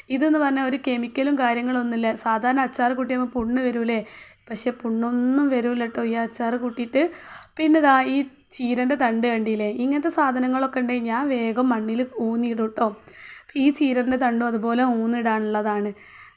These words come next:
ഉം, എന്നാൽ പിന്നെ വേറെ ചീര നമുക്ക് കിട്ടുമല്ലോ. അപ്പോൾ ഇത്രയൊക്കെ തന്നെയാണ് എൻ്റെ വിശേഷങ്ങൾ. തമ്പുരുവിൻ്റെ അമ്മേൻ്റെ അച്ചാർ, അമ്മ ഉണ്ടാക്കുന്ന അച്ചാർ വേണമെങ്കിൽ നിങ്ങളിതിൽ ഈ നമ്പറിലേക്ക് വിളിച്ചോളൂ ട്ടോ. നിങ്ങൾക്ക് എവിടെ ആയാലും എത്തിച്ചു തരും. അപ്പം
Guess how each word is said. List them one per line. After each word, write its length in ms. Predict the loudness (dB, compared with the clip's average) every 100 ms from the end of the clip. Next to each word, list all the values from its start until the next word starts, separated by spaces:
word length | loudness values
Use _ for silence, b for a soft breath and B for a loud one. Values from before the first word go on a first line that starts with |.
| _
ഉം, 200 | -4 -2
എന്നാൽ 260 | 0 0 0
പിന്നെ 260 | 2 2
വേറെ 300 | 4 2 2
ചീര 260 | 0 0 0
നമുക്ക് 280 | 0 0 0
കിട്ടുമല്ലോ. 420 | -2 -2 0 0
അപ്പോൾ 240 | 0 0 2
ഇത്രയൊക്കെ 480 | 0 -2 2 4 4
തന്നെയാണ് 400 | 0 0 0 0
എൻ്റെ 220 | 0 -2
വിശേഷങ്ങൾ. 640 | -2 -4 -6 -8 -4 -2 -2 0
തമ്പുരുവിൻ്റെ 520 | 0 0 -2 0 0
അമ്മേൻ്റെ 340 | 0 0 0
അച്ചാർ, 400 | -2 -4 -12 0 0 0 B B B B 0
അമ്മ 220 | 2 4
ഉണ്ടാക്കുന്ന 400 | 4 2 2 0
അച്ചാർ 380 | -2 2 4 4
വേണമെങ്കിൽ 460 | 4 -2 -4 -2 0
നിങ്ങളിതിൽ 500 | 0 0 0 0 0 -2 -4 -2
ഈ 100 | 0
നമ്പറിലേക്ക് 560 | 2 0 0 -2 -2
വിളിച്ചോളൂ 500 | -2 -2 -4 -2 0 -2
ട്ടോ. 200 | 0 -2 -2 B B
നിങ്ങൾക്ക് 280 | B -2 2
എവിടെ 320 | 4 4 6
ആയാലും 360 | 6 6 0 -2 -4
എത്തിച്ചു 360 | -6 -6 -8
തരും. 300 | -6 -6 -6 -12 _ b b b b b
അപ്പം 260 | -10 -2 0